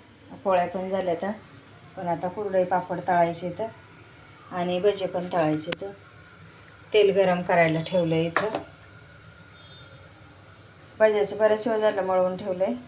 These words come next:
आणि आता हे तळून घेते. आमटी पण झाली इकडं. आता थोडंसं दु-, गुळवणी करणार आहे. हे तळून घेते.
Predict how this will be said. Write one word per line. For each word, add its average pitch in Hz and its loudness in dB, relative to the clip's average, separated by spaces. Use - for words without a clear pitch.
आणि 175 -4
आता 165 -4
हे 196 -2
तळून 175 4
घेते. 156 -2
आमटी 175 -6
पण 180 -8
झाली 175 0
इकडं. 165 -6
आता 180 -4
थोडंसं 202 0
दु-, - -6
गुळवणी 190 2
करणार 185 0
आहे. 180 2
हे 175 -6
तळून 185 0
घेते. 190 -6